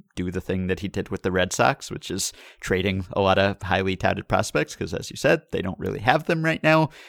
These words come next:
And if it is just about spending, which always seemed like a, a strange sort of highly valuable skill to have. Like, if your skill is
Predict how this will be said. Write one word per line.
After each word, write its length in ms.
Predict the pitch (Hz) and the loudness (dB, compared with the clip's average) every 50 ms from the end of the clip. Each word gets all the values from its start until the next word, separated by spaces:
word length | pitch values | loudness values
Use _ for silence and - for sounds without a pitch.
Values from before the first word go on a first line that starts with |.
| - - _ _ - - | -20 -20 _ _ -6 0
And 420 | - 135 139 143 139 139 135 127 | 2 2 4 4 2 0 -2 0
if 160 | 113 - - | -2 0 0
it 80 | - 131 | 2 2
is 180 | 180 220 214 | 2 0 0
just 260 | - - 147 123 - - | 0 0 0 0 0 0
about 340 | 110 104 110 104 90 - | 4 6 6 6 6 2
spending, 640 | - - - 175 196 196 139 107 101 98 101 104 107 - - - - - _ _ - | -4 -2 0 0 0 2 4 2 2 2 2 -2 -4 -6 -10 -20 -20 -20 _ _ -2
which 320 | - 170 - - - - - | -2 -2 -2 -4 -6 -2 2
always 220 | - 226 233 214 - | 4 6 6 6 6
seemed 200 | - 170 156 131 | 4 0 2 6
like 220 | 127 120 113 - | 6 6 6 6
a, 180 | 123 101 98 - - | 6 4 4 4 2
a 100 | - 101 | 0 0
strange 380 | - - - 101 104 107 101 | 0 -2 -2 -2 -2 -2 -2
sort 240 | - - 101 98 92 | -2 -2 0 0 0
of 320 | 95 87 85 - - - _ | 0 -2 -4 -10 -18 -18 _
highly 380 | - - - 92 98 92 98 95 | -4 0 2 2 2 2 0 0
valuable 500 | 85 - 85 90 98 95 92 - 85 90 | -2 -2 0 0 0 0 -2 -4 -6 -4
skill 320 | - - - - 98 90 | -4 -4 -4 -2 -4 -4
to 140 | - - 80 | -4 -6 -6
have. 320 | 78 - 110 110 95 87 | 0 4 6 6 6 4
Like, 180 | - 92 92 - | 0 -4 -4 -6
if 140 | 104 - - | -6 -4 -2
your 140 | 101 101 95 | -2 -2 -2
skill 520 | - - - 107 110 107 98 95 85 - - - - - _ - | -2 -4 0 2 4 4 4 4 2 -2 -8 -20 -20 -18 _ -4
is 360 | - 98 90 - - - | -4 -2 -2 -2 -4 -6